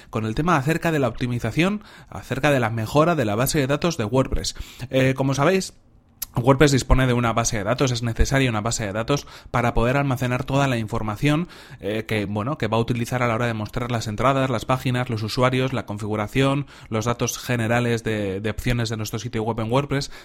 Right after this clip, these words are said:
Toda esa información se almacena en una base de datos. En este caso, eh, es interesante que esa base de datos, que es la que al final contiene todo el, digamos, texto, todas las opciones, toda la información de nuestro sitio web con WordPress, esté lo más optimizada posible,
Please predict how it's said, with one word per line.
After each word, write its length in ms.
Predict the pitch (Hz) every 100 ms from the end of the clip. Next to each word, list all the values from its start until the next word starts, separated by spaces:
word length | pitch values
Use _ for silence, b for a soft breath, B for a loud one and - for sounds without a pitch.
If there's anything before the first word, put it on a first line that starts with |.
| -
Toda 200 | 151 160
esa 100 | 151
información 440 | 135 135 135 156
se 100 | 143
almacena 360 | 127 110 143 160
en 80 | 131
una 140 | 123
base 220 | 123 135
de 80 | 107
datos. 340 | 95 - - B B B -
En 120 | 156
este 200 | 208 196
caso, 320 | 175 180 185 B B -
eh, 200 | 120 -
es 180 | 170 196
interesante 640 | 160 143 131 147 151 151
que 80 | 147
esa 180 | 160
base 260 | 139 156 151
de 100 | 113
datos, 260 | 131 135 131
que 80 |
es 40 | 151
la 100 | 151
que 80 | 120
al 100 | 107
final 280 | 123 143
contiene 380 | - 113 135 135
todo 420 | 131 165 160 123
el, 260 | 107 104 95 -
digamos, 580 | 90 85 104 117 120 -
texto, 400 | 160 - - 123
todas 260 | 151 147
las 220 | 120 107 113
opciones, 640 | - - 170 127 131 B B -
toda 220 | 165 156
la 80 | 123
información 600 | 107 110 107 104 143 131
de 120 | 107
nuestro 240 | 104 -
sitio 240 | 123 131 131
web 160 | 135
con 120 | - 131
WordPress, 420 | 147 - 151 - B B B
esté 260 | 117 143 151
lo 120 | 131
más 180 | 143 160
optimizada 560 | 139 127 120 135 135
posible, 420 | 110 - 185 98